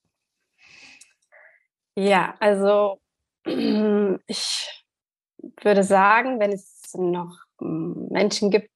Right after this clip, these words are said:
so wie mich, die halt wirklich, ich bin ja nun mal wirklich ein bisschen exotisch oder ich denke es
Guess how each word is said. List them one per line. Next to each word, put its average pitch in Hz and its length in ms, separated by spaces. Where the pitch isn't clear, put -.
so 190 200
wie 190 100
mich, 233 400
die 196 220
halt 190 320
wirklich, 208 420
ich 175 140
bin 247 140
ja 247 100
nun 214 120
mal 214 200
wirklich 226 360
ein 202 100
bisschen 233 420
exotisch 247 960
oder 233 160
ich 208 220
denke 262 320
es 175 160